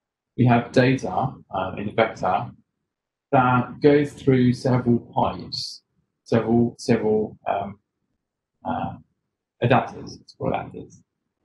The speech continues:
One is filter, uh, and this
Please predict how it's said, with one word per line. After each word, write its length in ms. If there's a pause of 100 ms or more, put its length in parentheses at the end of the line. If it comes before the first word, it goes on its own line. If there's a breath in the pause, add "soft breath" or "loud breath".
(160)
One 180
is 140
filter, 360
uh, 800
and 340 (160)
this 500